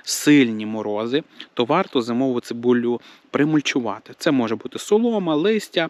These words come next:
але закопувати зимову цибулю в землю не варто. Звичайно, якщо у вас легка земля, нема проблем з тим, щоб цибуля сходила, то можете навіть цим не заморочуватися. Після висадки цибулі грядку можна примульчувати.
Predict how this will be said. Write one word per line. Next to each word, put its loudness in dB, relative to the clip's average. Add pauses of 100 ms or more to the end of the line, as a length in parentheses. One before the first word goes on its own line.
(420)
але 4
закопувати -2
зимову 0
цибулю -4
в -6
землю -4
не 0
варто. -6 (840)
Звичайно, 2
якщо -2
у 4
вас 0
легка -2
земля, -2
нема 2
проблем -2
з -14
тим, -6
щоб -6
цибуля -2
сходила, -2 (500)
то 4
можете 0
навіть -4
цим 0
не 2
заморочуватися. -4 (200)
Після -4
висадки -2
цибулі -2
грядку -2
можна -2
примульчувати. -2